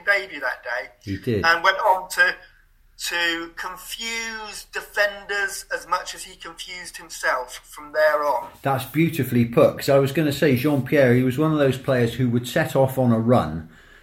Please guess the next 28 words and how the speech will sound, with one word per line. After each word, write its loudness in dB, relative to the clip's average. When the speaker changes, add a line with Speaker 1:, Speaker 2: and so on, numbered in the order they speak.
Speaker 2:
He, -2
I 6
mean, 4
there 2
was 2
a, 2
a 0
touch -2
of -4
the -2
Calvin 2
Kalala 2
about -2
him -4
at -12
times. -2
He 0
would -2
set -2
off -2
on 4
a 4
run, 2
and 6
you 2
kind 0
of -2
thought, 2